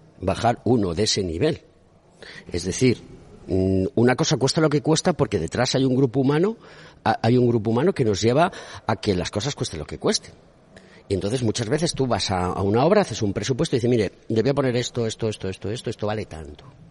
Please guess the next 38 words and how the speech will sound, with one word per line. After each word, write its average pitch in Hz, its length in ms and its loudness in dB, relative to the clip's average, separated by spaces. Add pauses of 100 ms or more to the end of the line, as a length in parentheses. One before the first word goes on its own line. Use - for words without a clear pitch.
(340)
¿De 95 80 -16
acuerdo? 101 380 -8 (920)
Y 107 220 2
tú 92 120 -2
dices, 82 140 0
"No, 101 100 2
no, 87 100 0
eso 95 140 -4
es 95 40 -2
muy 87 80 -4
caro, 95 220 -4
me 80 80 -4
lo 73 80 -6
tienes 85 180 -8
que 95 240 -6
reducir". 85 540 -6
O 73 160 -8
"Mira 92 180 -2
a 98 40 0
ver 104 140 -2
si 95 220 -4
podemos 98 560 -6 (300)
incumplir 101 640 -2 (240)
la 104 120 -4
normativa". 95 540 -2
No, 220 100 0
no, 104 160 0
porque 82 200 -6
yo, 95 180 -2 (340)
eh, 85 220 -4
creo 117 180 0
que 117 60 0
lo 123 80 2
decía 110 260 0
esta 101 160 -6
mañana 98 240 -2
yo, 98 140 -2
Michelena, 95 480 -4